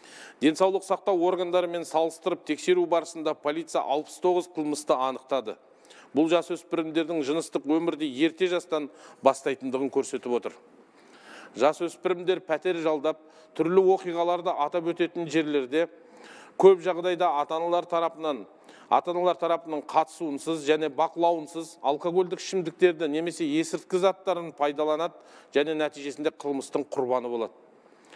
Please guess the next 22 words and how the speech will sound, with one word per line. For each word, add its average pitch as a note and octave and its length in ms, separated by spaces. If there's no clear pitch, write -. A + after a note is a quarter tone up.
Тағы D3+ 300
бір F3 180
мәселе, D#3 280
ол C#3+ 200
виртуалды C3+ 640
танысу. B2+ 460
Көбінесе F#3 560
қылмыстық F#3 560
іс - 100
материалдарына E3+ 720
сәйкес, E3 480
жасөспірімдер E3 840
интернетте F3 640
танысып, D#3+ 560
әлеуметтік F#3 560
желілер G3 400
мен F#3 240
мессенджерлер F3 640
арқылы D#3 320
хат D#3+ 240
алмасқаннан F#3 640
кейін F3+ 220